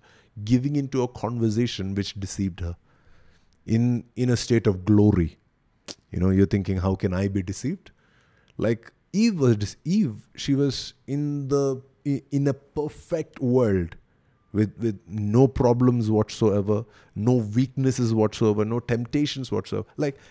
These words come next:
can you imagine? Like, I can imagine someone falling prey to, uh, wealth today, you know,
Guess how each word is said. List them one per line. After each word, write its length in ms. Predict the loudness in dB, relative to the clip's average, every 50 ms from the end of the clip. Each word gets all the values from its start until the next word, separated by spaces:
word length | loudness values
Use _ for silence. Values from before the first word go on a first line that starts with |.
| _
can 120 | 0 2 4
you 80 | 4
imagine? 320 | 4 4 2 2 0 -2 -6 -10 -16 -20 -20 -20 -20 _ _ _ -4 0
Like, 280 | 0 0 0 -2 -16 _ _ _ _ -4
I 120 | -4 -2
can 160 | 0 2 0
imagine 440 | 2 2 0 0 0 0 -2 -2 -2
someone 480 | -2 -2 -2 0 0 0 0 -2 -4 -6
falling 520 | -8 -4 -4 -2 -2 -2 -2 -2 -4 -4
prey 600 | -2 -2 -2 0 2 2 2 2 2 0 -2 -8 -18 _ -4
to, 340 | -2 -2 0 -2 -2 -4 -8 _ _ _ -20 -20 -20 _ _ -8
uh, 400 | -4 -2 0 0 0 0 -2 -4
wealth 600 | -6 -8 -4 -2 0 2 2 0 -2 -4 -12 -12 -2
today, 440 | -2 2 4 4 4 4 2 -6 _ _ _ _ _ _ _ _ _ _ -10
you 80 | -8 -4
know, 300 | -4 -4 -4 -4 -8